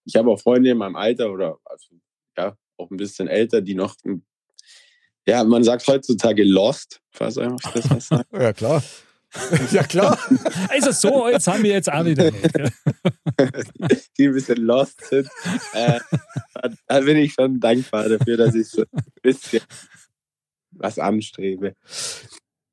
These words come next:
Speaker 2: Ja, das finde ich auch richtig, weil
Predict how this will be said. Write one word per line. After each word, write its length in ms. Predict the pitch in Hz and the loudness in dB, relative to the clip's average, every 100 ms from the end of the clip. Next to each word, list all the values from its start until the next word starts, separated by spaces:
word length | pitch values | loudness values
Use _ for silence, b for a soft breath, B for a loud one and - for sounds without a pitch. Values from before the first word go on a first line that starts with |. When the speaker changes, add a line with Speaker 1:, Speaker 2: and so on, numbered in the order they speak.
| - | 0
Speaker 2:
Ja, 440 | 143 147 208 254 240 - | 4 4 4 2 -2 -6
das 220 | 143 175 | -4 -2
finde 260 | - 226 190 | 0 0 2
ich 80 | 139 | 2
auch 240 | 180 180 | 2 2
richtig, 520 | 220 - 151 123 - - | -2 -4 0 0 -4 -14
weil 600 | 139 143 151 156 156 | -2 2 4 2 0